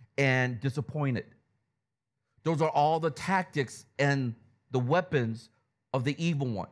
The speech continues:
Some of you, maybe you feel like you're growing, but then you're gonna be set back. Some of you are gonna struggle with a lot of insecurities. So these things are gonna be happening. I can guarantee it.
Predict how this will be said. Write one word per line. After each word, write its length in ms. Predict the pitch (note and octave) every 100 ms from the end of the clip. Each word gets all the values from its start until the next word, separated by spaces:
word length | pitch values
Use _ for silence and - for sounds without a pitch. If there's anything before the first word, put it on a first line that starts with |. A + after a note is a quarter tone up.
| - _ _ _ _ _ _ _ _ _ _ _ _ _ _ -
Some 280 | F3+ G3
of 120 | F#3+ E3
you, 280 | E3 E3 C#3
maybe 380 | C#3 D#3 E3
you 160 | E3+ D#3
feel 240 | - F3+
like 160 | E3 C#3+
you're 100 | C#3+
growing, 460 | G#2+ D#3+ E3 E3+ C#3
but 120 | C3
then 140 | D3
you're 100 | C#3
gonna 140 | D3 C#3+
be 140 | C3+
set 320 | - D#3+ B2
back. 400 | D3 B2+ - - _ _ _ _ _ _ _ _ _ _ _ _ _ _ _ _ _
Some 180 | - D#3
of 140 | E3
you 100 | E3
are 40 | E3
gonna 180 | D#3+ D3
struggle 380 | - E3 D#3+
with 160 | D#3 C#3
a 20 |
lot 160 | D3+ D#3+
of 60 |
insecurities. 960 | E3 D#3+ D#3 - F3 E3 D3+ A2 - - _ _ _ _ _ _ _ _ _ _ _ _ _ _
So 160 | - C#3 G2
these 240 | E3 G3
things 260 | - G3+ F3+
are 100 | E3+
gonna 160 | E3+
be 120 | E3 D#3+
happening. 480 | D3 F3+ E3+ C#3 B2
I 80 |
can 160 | C#3+ C#3+
guarantee 720 | A2+ E3 F#3 F3 - G#3 G3
it. 220 | B2+ -